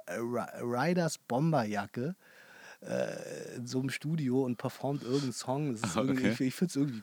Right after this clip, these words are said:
Speaker 1: cool. Irgendwie, irgendwie mag ich sowas. Ich, äh, find sowas gut. Von daher, äh, ist das mein Song.
Speaker 2: Okay. Ja, ähm, muss ich so hinnehmen und werde ich. Und,
Speaker 1: Bitte.
Speaker 2: äh, ja,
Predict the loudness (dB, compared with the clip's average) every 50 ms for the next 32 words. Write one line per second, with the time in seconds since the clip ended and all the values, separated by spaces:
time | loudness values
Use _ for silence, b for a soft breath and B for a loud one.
0 | -6 -4 -2 -2 -2 -2 -6 -8 -4 -2 0 0 2 2 0 0 -2 -4 0 4
1 | 6 8 8 6 4 2 2 2 2 0 -2 -2 -4 -8 -8 -10 -12 -14 -12 -10
2 | -10 -8 -4 0 2 2 2 0 -2 -4 -6 -6 -6 -6 -8 -8 -10 -12 -12 -12
3 | -16 _ -10 -8 -6 -4 -2 0 0 0 0 0 -2 -4 -4 -4 -6 -6 -6 -8
4 | -8 -8 -8 -8 -8 -8 -10 -12 -12 -12 -14 -16 -18 _ -20 -20 -18 -10 -2 0
5 | 0 0 2 2 2 2 2 0 -4 -10 _ _ _ _ _ _ _ _ _ _
6 | _ _ _ 0 4 4 4 4 2 -2 -8 _ _ _ -2 0 4 4 4 4
7 | 4 2 2 0 0 -4 -6 -12 -20 -18 _ -2 0 2 2 2 2 2 2 2
8 | 2 4 4 4 4 4 4 2 0 -2 -4 -6 -2 0 2 2 4 4 4 4
9 | 4 4 2 0 -2 -4 -6 -8 -8 0 2 4 4 6 4 4 2 0 -4 -6
10 | -2 0 2 2 2 2 0 -2 -6 -10 -16 -20 -20 -20 -20 -20 -20 -20 -20 -20
11 | -20 -20 -20 -20 -20 _ _ _ 2 4 6 6 6 4 2 -4